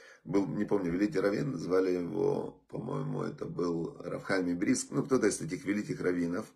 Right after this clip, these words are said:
Э, и он брал любую книгу, открывал ее в начале, читал несколько страниц и мог дальше полностью рассказать, о чем пишет автор, как пишет автор.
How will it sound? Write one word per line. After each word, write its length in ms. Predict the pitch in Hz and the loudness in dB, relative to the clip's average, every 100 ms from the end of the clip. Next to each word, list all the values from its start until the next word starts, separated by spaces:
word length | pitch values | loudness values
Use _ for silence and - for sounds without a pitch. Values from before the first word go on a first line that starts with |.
| _ _ - - - - _ - | _ _ -20 -20 -20 -20 _ 6
Э, 240 | 92 90 - | 10 10 12
и 80 | |
он 160 | 117 156 | 10 12
брал 240 | 139 123 | 12 12
любую 340 | 113 110 123 120 | 10 4 2 0
книгу, 540 | - 170 127 104 - - | -2 -2 2 2 0 -4
открывал 600 | 95 - 117 127 120 110 | -4 -2 2 4 4 6
ее 180 | 104 | 6
в 60 | 98 | 4
начале, 680 | 101 92 - 85 78 85 82 - | 0 0 4 4 4 2 -2 -10
читал 380 | - - 117 117 | -8 0 2 2
несколько 400 | 110 104 101 104 | 0 0 -2 0
страниц 600 | 92 98 98 85 - - | 0 0 0 -2 -4 -8
и 60 | - | -2
мог 220 | 131 139 | 0 4
дальше 320 | 156 160 - | 4 2 0
полностью 480 | - 131 131 - 101 | -2 0 0 2 4
рассказать, 540 | 98 - 104 120 123 - | 4 4 2 2 2 0
о 80 | 90 | -2
чем 260 | - 127 | 0 0
пишет 320 | 107 98 90 90 | 0 -2 0 2
автор, 320 | 90 - - | 2 0 -2
как 220 | 113 113 | 0 0
пишет 300 | 95 90 80 | -2 -2 0
автор. 360 | 82 - 76 | -2 -2 -6